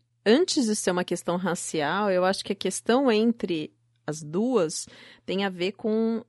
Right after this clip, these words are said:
esse lugar de mãe que elas ocupam.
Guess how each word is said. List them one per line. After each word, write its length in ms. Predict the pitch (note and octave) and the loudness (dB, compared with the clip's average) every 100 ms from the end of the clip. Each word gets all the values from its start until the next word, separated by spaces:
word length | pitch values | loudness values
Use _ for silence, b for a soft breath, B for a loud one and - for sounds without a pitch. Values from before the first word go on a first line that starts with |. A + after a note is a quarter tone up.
| _ | _
esse 220 | - F3+ G3 | -12 -6 -4
lugar 340 | F#3+ F#3 G3 | 2 2 2
de 160 | G3 A3+ | 2 0
mãe 340 | F#3+ F3+ G#3+ | 2 0 0
que 200 | - G#3+ | -2 -2
elas 400 | G3 F#3+ G3+ F#3+ | 0 2 0 2
ocupam. 680 | G#3 - A3+ A3 - C#3 | 0 2 2 2 2 0